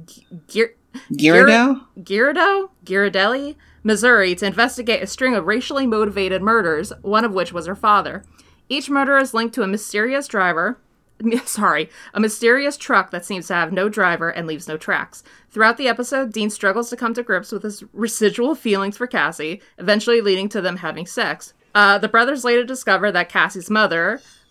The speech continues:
Speaker 1: a white woman, left her boyfriend Cyrus for Cassie's African-American father. C-, uh, Cyrus tried to kill him out of anger, but g-,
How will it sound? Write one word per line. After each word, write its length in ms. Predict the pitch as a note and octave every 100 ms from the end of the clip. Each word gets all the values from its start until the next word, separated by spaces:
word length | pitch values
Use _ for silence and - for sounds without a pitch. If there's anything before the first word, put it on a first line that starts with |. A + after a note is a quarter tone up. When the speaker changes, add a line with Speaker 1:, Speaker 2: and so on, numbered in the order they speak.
| _ -
Speaker 1:
a 300 | G3 F#3 F3+
white 280 | F3 A3+ G#3
woman, 300 | E3+ F#3 F#3
left 200 | F3 B3
her 80 |
boyfriend 380 | G#3+ G3 F#3+ F#3+
Cyrus 500 | - A3+ G3+ D#3+ F3
for 360 | - F#3 E3 -
Cassie's 460 | - G3 F3 G#3 G3+
African-American 720 | F#3+ F#3+ F#3+ E3+ D#3 D3+ D#3+
father. 420 | E3+ D#3+ - - - - _
C-, 280 | - - - _ _ -
uh, 240 | G3 F3
Cyrus 400 | - B3 C#4 C4
tried 180 | C4+ A#3+
to 60 | A#3
kill 260 | - G#3+
him 80 | G#3
out 140 | G3 F#3+
of 80 | -
anger, 360 | F#3 F3+ F3+
but 220 | G3 F3+
g-, 100 | -